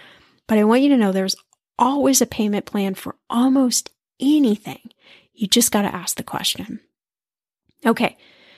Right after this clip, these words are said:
we've come to the end. <laughs> Number thirteen, secret. I like this. This is, we're gonna kinda put a bow on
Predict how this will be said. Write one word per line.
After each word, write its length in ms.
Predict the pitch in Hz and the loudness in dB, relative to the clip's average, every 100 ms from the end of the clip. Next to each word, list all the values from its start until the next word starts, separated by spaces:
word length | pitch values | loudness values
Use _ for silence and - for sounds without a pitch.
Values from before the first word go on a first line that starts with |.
| _ _ | _ _
we've 200 | 214 208 | -4 -4
come 200 | - 269 | 2 2
to 100 | 285 | 4
the 160 | 277 220 | 2 2
end. 340 | 190 190 202 - 240 | 0 -2 -4 0 2
<laughs> 180 | 262 - | 2 2
Number 540 | 240 208 226 233 254 | 0 2 2 2 2
thirteen, 800 | 262 208 208 - 226 202 202 196 - _ _ _ _ | 0 -2 -2 -2 -2 -2 -4 -6 -10 _ _ _ _
secret. 880 | - - - 214 - - - - - - _ _ _ _ _ _ - | -8 -4 -2 -4 -2 -2 -2 -6 -12 -16 _ _ _ _ _ _ -10
I 80 | 180 | -6
like 260 | 170 170 | -6 -8
this. 320 | - - - | -10 -6 -6
This 260 | - 254 - | -4 -4 -2
is, 100 | 233 | -2
we're 100 | 220 | 0
gonna 180 | 277 277 | 0 0
kinda 360 | - 254 226 | 0 0 0
put 220 | 190 - 190 | 0 -2 -2
a 60 | |
bow 400 | 180 - 180 190 | -4 -4 0 0
on 180 | 180 | 0